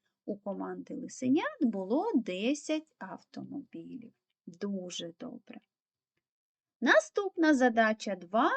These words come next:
на сторінці п'ятдесят п'ятій у нашому підручничку. Мама спекла дев'ять ватрушок. За сніданком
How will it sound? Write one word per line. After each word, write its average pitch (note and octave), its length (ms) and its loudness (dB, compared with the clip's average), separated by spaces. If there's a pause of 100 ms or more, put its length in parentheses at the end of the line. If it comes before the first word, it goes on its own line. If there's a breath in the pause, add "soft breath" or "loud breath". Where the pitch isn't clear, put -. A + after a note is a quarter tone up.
на F4 180 6
сторінці C#4+ 640 2
п'ятдесят G#3 640 -4 (100)
п'ятій G#3 560 -2
у G3+ 100 -6
нашому F#3+ 520 -6
підручничку. F#3 840 -14 (640 loud breath)
Мама A4 380 6
спекла E4 500 2 (140)
дев'ять F4 640 2
ватрушок. C#4+ 800 2 (460)
За G#3+ 340 4
сніданком A#3 1400 0